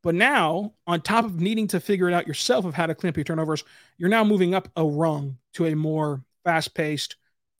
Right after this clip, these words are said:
better environment of basketball. So how do you improve on your quick decision makings, but also not just making quick decisions, making clean decisions and limiting those turnovers? So that is one key improvement for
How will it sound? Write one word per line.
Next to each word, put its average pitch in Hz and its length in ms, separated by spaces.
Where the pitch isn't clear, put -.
better 160 440
environment 151 460
of 127 40
basketball. 139 540
So 165 160
how 180 320
do 220 80
you 226 80
improve 185 420
on 165 80
your 160 140
quick - 280
decision 160 380
makings, 151 400
but 156 120
also 196 500
not 170 220
just - 120
making 185 220
quick 330 220
decisions, 156 480
making 170 380
clean 175 600
decisions - 640
and 147 140
limiting 160 300
those 147 160
turnovers? - 480
So 165 140
that 196 220
is 160 140
one 220 440
key 233 240
improvement 190 420
for - 200